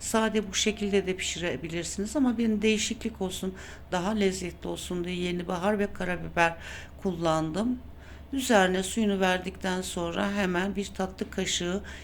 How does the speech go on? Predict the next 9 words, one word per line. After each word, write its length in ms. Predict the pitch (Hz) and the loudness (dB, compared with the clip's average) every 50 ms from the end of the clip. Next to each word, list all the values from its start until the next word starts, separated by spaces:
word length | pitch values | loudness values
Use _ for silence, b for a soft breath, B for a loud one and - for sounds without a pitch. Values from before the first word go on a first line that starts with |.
| B B B - | B B B 2
yeni 240 | 196 185 190 190 | 4 4 4 2
baharımız, 720 | 190 196 175 175 180 175 170 170 165 170 180 196 - - - B B B B B B B B B B B B B B B - - | 2 0 0 0 -2 -2 -2 -2 -4 -4 -4 -4 -6 -8 -12 B B B B B B B B B B B B B B B 2 4
yarım 380 | 202 190 190 202 220 214 214 | 4 6 6 4 0 0 0
tatlı 340 | - 196 190 190 - 202 - | -2 -2 -2 -2 -6 -8 -4
kaşığı 500 | - 202 185 180 - - 175 175 180 190 185 | 0 0 0 0 0 -2 -2 -2 -2 -4 -2
karabiberimizi 1120 | - 202 185 185 196 190 196 190 185 180 175 170 175 175 165 165 156 156 170 180 190 202 - B B B B B B - | 0 2 4 4 4 2 0 -2 -2 -2 -2 -2 -2 -4 -4 -6 -6 -6 -4 -4 -4 -6 -6 B B B B B B 0
ve 160 | 202 202 196 | 0 0 0
tuzunu 460 | 196 - - 196 190 208 202 208 196 - | 0 -4 -4 -2 -2 0 0 0 0 0
da 160 | 180 175 | -4 -4